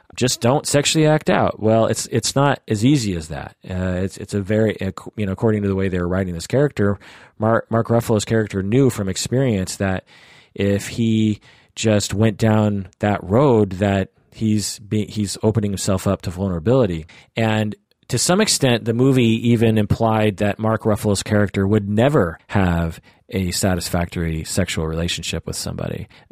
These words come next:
because throughout the movie, it never got to that point where you're like, "Oh, he finally was able to have a normal sex life." No, he, he never has that in, in the movie. And it,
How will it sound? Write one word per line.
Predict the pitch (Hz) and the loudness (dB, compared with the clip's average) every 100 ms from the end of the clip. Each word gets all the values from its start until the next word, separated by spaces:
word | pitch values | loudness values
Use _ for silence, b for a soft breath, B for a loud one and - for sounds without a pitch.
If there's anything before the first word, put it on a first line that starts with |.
| - | -8
because | 107 98 107 101 - - | -4 0 2 2 0 -10
throughout | - 110 120 131 | -2 2 2 2
the | |
movie, | 117 104 95 92 92 - | 2 4 4 2 0 -2
it | 101 87 | -4 0
never | 113 110 110 98 | 2 4 4 4
got | 90 101 101 | 2 0 2
to | |
that | 92 85 | -2 -2
point | - 107 85 | -2 -2 -2
where | 82 | -4
you're | 85 | -4
like, | 85 95 | -2 -2
"Oh, | 175 170 | 0 2
he | 120 123 | 2 0
finally | - 127 123 117 110 104 B B B B | 0 0 2 2 0 -2 B B B B
was | 110 104 | 0 2
able | 107 101 101 98 | 2 4 2 2
to | - 101 95 | 0 0 2
have | 95 92 | 2 0
a | 90 | 0
normal | 90 87 | 0 -2
sex | - 95 - | -2 -2 -2
life." | 78 - | -8 -2
No, | 101 82 B B B | -2 -2 B B B
he, | - 92 - - | -8 -8 -10 -12
he | - 110 123 | -6 0 2
never | 123 131 143 123 113 | 4 4 6 6 4
has | - 113 131 | 2 2 2
that | 101 69 - - | 0 -2 -10 -4
in, | 90 82 | -4 -4
in | 85 82 | -6 -4
the | |
movie. | 78 76 78 - _ | -4 -6 -8 -14 _
And | 107 107 104 104 98 | 0 2 4 2 -2
it, | - 107 | 0 0